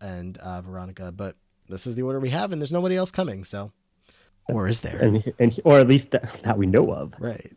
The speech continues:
Speaker 2: Right.
Speaker 1: I don't know. Maybe Josh is still on the way.
Speaker 2: Never say never.
Speaker 1: Who, Josh is coming in with, uh, um,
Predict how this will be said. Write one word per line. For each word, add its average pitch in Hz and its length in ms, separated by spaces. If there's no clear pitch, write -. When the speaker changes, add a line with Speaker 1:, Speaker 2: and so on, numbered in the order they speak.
Speaker 2:
Right. 110 240
Speaker 1:
I 127 80
don't 165 120
know. 226 80
Maybe 120 240
Josh 139 260
is - 80
still 151 140
on 147 100
the 147 80
way. 151 240
Speaker 2:
Never 104 220
say 131 140
never. 165 320
Speaker 1:
Who, 127 280
Josh 120 340
is 120 80
coming 127 300
in 127 140
with, 120 220
uh, 123 420
um, 131 720